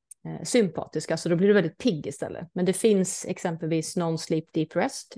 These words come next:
N S D R, eller Yoga Nidra andningsövningar.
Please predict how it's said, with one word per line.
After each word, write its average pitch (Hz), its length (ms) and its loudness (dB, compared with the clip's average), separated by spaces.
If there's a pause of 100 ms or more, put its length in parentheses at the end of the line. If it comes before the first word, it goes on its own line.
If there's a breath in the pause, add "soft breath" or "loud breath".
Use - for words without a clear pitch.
N 175 260 -2
S 165 200 -6
D 165 200 0
R, 190 280 0 (440 loud breath)
eller 175 160 2
Yoga 170 360 0
Nidra 170 540 0
andningsövningar. 165 960 -2